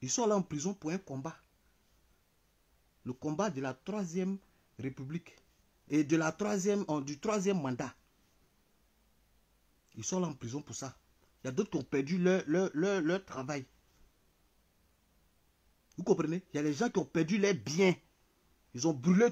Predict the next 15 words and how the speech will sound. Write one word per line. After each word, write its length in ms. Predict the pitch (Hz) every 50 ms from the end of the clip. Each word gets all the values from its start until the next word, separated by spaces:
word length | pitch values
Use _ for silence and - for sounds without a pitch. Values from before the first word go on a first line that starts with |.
| - - _
tout. 320 | 381 381 339 254 - - - _ _ _ _ _ _ _ _ _ _ _ _ _ _ _ _
Ils 100 | 120 151
ont 60 | 156
brûlé 300 | 135 123 175 190 214 214
les 100 | 214 208
maisons. 560 | 202 170 170 160 139 - - 185 196 208 - _ _ _ _ _ _
Aujourd'hui 320 | 160 165 180 185 180 196 247
où 120 | 240 247
je 100 | 208 170
vous 140 | 165 190 196
parle, 220 | - - 175 156 135
ils 60 | 123
savent 240 | - - 131 131 139
même 200 | 151 180 214 226
pas, 300 | - - 220 202 214 214